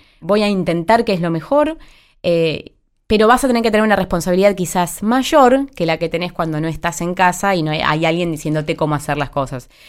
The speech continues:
Así que acá es conocerse un poco más, eh, y tomar decisiones y yo diría que animarse a corregir durante toda la semana y compartir con tu equipo, con tu familia, qué es lo que sale mejor.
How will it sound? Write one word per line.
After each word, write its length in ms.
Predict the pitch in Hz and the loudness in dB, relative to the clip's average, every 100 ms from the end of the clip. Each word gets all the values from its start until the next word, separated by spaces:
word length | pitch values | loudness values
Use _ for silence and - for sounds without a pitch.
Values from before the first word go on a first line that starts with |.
| - | -4
Así 260 | 202 208 233 | -2 0 2
que 80 | 240 | 2
acá 300 | 220 269 262 | 4 4 4
es 240 | 254 - | 2 0
conocerse 520 | - 190 185 240 240 | -2 -2 0 -2 0
un 80 | 226 | 0
poco 220 | 220 208 | 2 2
más, 440 | 208 247 277 277 - _ _ _ - | 4 4 2 0 -14 _ _ _ 0
eh, 560 | 170 156 151 147 151 - | 2 2 2 0 -2 -4
y 80 | 226 | 2
tomar 260 | 285 320 | 4 4
decisiones 800 | 302 - 226 254 262 294 320 - - _ _ | 2 -2 0 4 6 4 2 -2 -14 _ _
y 220 | 214 185 - _ _ _ _ - | -10 -10 -14 _ _ _ _ -8
yo 200 | - 349 | -2 4
diría 380 | 302 254 302 247 | 4 6 4 4
que 140 | 220 | 4
animarse 640 | 208 214 226 277 349 - | 4 4 4 4 2 0
a 60 | 226 | 2
corregir 520 | 190 185 175 220 254 | 2 0 -2 -2 0
durante 300 | 233 185 185 | 0 0 -2
toda 160 | 208 233 | 0 2
la 120 | 202 | 2
semana 440 | 196 202 233 285 - - | -2 -4 -2 -2 -6 -10
y 140 | 202 | -8
compartir 480 | 190 190 180 185 262 | -2 0 0 -2 0
con 160 | 240 185 | -2 -2
tu 140 | 165 | -2
equipo, 440 | 156 208 214 190 180 | -2 -2 -4 -2 -2
con 140 | 160 | -4
tu 80 | 160 | -4
familia, 360 | 175 190 208 | -6 -2 -2
qué 80 | 180 | -2
es 60 | 165 | -4
lo 80 | 151 | -4
que 80 | |
sale 220 | 147 143 139 | -4 -4 -4
mejor. 380 | 135 127 127 | -6 -8 -10